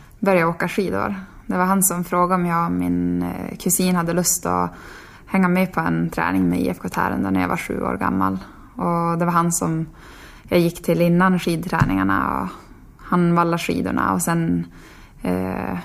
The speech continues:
var han med där under träningspassen. Och tog det... Ja, han har, måste ha haft ett enormt tålamod, för det gick nog inte snabbt <laughs> varven runt Eliasspåret på den tiden.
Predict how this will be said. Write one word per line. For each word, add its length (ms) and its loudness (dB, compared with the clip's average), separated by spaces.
var 140 0
han 180 2
med 240 -4
där 460 -4
under 500 -2
träningspassen. 1000 -2
Och 580 -2
tog 240 2
det... 300 0
Ja, 180 2
han 220 0
har, 240 2
måste 260 2
ha 60 2
haft 120 -6
ett 160 -4
enormt 360 4
tålamod, 560 2
för 100 -4
det 60 2
gick 200 0
nog 80 2
inte 320 6
snabbt 460 2
<laughs> 480 -16
varven 440 2
runt 280 0
Eliasspåret 800 0
på 80 -2
den 220 0
tiden. 420 -4